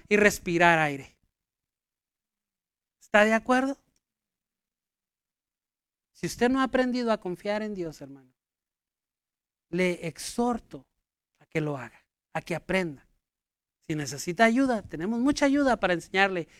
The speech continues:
qué significa esto de confiar en Dios. No espere a que pase una lucha como yo la estoy pasando.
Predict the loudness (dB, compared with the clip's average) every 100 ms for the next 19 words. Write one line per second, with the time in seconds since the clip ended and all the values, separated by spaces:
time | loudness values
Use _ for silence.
0 | _ -4 -2 -2 -2 -4 -2 -2 -2 -6
1 | -10 -10 -12 -18 -12 -12 -12 -18 _ _
2 | _ _ 8 10 10 8 2 2 6 8
3 | 8 6 2 4 4 4 2 4 8 8
4 | 8 4 0 -2 2 2 2 0 -4 0
5 | 0 2 2 2 0 -4